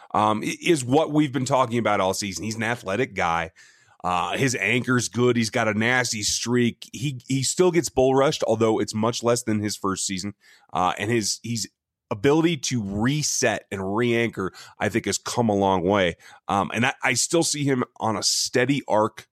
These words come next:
getting better and going up in terms of his value. And honestly,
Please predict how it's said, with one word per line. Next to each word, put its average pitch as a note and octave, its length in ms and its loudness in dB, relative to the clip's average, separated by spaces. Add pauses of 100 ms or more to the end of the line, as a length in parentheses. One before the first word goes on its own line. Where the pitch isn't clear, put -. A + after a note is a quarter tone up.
(840)
getting B2 420 2
better G2+ 320 0
and F2 280 -6 (100)
going G#2+ 380 2
up G#2 160 0
in E2+ 100 -6
terms G#2 300 -6
of E2+ 100 -8
his F2 160 -6
value. G2+ 380 2 (500)
And B2+ 200 0 (120)
honestly, D#3+ 560 2